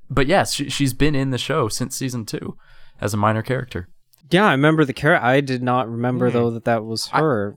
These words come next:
Speaker 2: because she had
Speaker 1: Yeah.
Speaker 2: she made black the new black, and then took it blacker, and then put
Speaker 1: <laughs>
Speaker 2: Goss to shame.
Speaker 1: <laughs>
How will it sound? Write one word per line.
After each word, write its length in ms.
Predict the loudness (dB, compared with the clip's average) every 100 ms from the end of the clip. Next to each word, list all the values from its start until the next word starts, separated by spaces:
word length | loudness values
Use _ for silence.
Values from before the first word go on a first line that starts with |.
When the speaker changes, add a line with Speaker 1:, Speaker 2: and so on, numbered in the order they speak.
| _
Speaker 2:
because 420 | -16 -8 -8 -8 -12
she 180 | -6 -4
had 160 | -4 0
Speaker 1:
Yeah. 340 | 2 2 0 -6 -10
Speaker 2:
she 220 | -2 2
made 260 | 4 4 4
black 340 | 4 4 2
the 60 | 0
new 160 | 0 2
black, 460 | 2 2 2 -2 -6
and 100 | -2
then 140 | -2
took 160 | 0 -2
it 120 | -2
blacker, 480 | 2 2 2 2 0
and 200 | 0 0
then 160 | 0 0
put 320 | 0 -2 -2
Speaker 1:
<laughs> 40 |
Speaker 2:
Goss 360 | 2 2 2 -4
to 120 | -4
shame. 460 | -2 0 0 -2 -10 -4
Speaker 1:
<laughs> 540 | -4 -2 -8 -4 -4